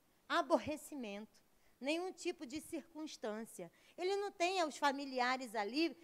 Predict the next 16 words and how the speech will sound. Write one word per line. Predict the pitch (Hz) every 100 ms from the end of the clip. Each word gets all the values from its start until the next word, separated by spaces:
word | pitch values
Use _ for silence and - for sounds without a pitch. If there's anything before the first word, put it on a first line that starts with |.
| -
que | 254
conhecem | - 262 240 254 285 330 - 180 175 -
onde | 285 370 349
apertar | 339 294 - - 233 220
ele. | 185 175 147 151 _ _ _ _ _ _ _ _ _ _ _ _ _ _ _ _ 320
Ele | 302
vai | 226
ser | 214 240
sempre | - 240 269
legal. | 302 339 330 277 294 _ _ _ 277
Ele | 269
vai | 262
ter | 269 262
sempre | 277 269
paciência, | 330 320 339 311 330 - 339
gente. | 339 302 190 - -